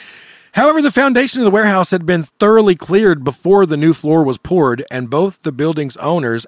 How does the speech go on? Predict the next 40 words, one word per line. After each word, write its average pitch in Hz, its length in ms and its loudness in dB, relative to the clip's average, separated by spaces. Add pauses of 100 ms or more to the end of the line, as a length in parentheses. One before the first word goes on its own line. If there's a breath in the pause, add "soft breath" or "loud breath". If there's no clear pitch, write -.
and 185 240 -2
the 180 60 -2
Australian 156 520 -2
government 123 540 -6
declined 143 600 -10
to 131 100 -14
dig 127 400 -4 (140)
under 123 240 -6
the 151 100 -8
building. 156 460 -6 (1040 soft breath)
It 165 80 0
was 180 140 4
after 226 260 2
this 233 240 2
that 147 160 -2
Jim 190 300 0
and 151 120 -2
Nancy 170 340 0
Beaumont 147 500 0 (600)
invited 147 460 0
Croisset 170 440 0
for 147 160 0
a 143 40 0
visit, 139 380 -2
where 120 160 -6
he 143 140 -6
also 147 320 -2
assured 170 320 -4
them 175 140 -4
that 139 120 -6
their 120 100 -4
children 165 360 -6
had 107 260 -10
not 135 240 -8
been 147 140 -10
purposefully 208 480 -2
harmed, 110 320 -8 (580 loud breath)
but 147 120 -2
had 143 120 -2
been 127 140 -4